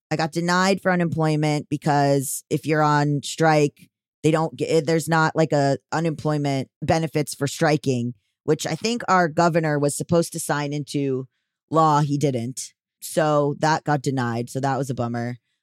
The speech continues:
And I borrowed some money from friends, which sucks, but it's very kind of them to do. It's a little bit weird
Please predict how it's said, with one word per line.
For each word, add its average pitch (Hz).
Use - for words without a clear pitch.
And 156
I 151
borrowed 175
some 165
money 165
from 151
friends, 202
which -
sucks, -
but 160
it's -
very 170
kind 160
of 139
them 151
to 143
do. 160
It's 147
a 147
little 156
bit 147
weird 156